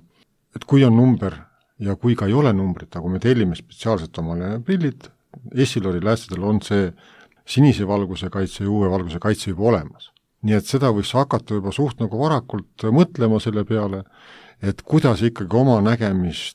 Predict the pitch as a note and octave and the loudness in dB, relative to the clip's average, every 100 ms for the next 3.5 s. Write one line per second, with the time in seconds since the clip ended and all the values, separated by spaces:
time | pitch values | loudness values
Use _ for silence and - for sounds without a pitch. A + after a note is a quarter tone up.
0 | - A#2+ A2+ F2 D#2+ G2 F#2 - - A#2 | 0 2 2 0 -4 -4 -6 -8 -6 -6
1 | A#2+ - - - E2+ F2 B2 C#3+ G#2+ - | -4 -6 -8 -12 -10 -6 2 2 2 -4
2 | F#2 F2 E2 E2 _ G2+ G2 - G#2 B2 | -10 -10 -10 -12 _ -8 -6 -8 0 4
3 | C#3+ G2+ E2+ - - | 6 4 0 -6 -12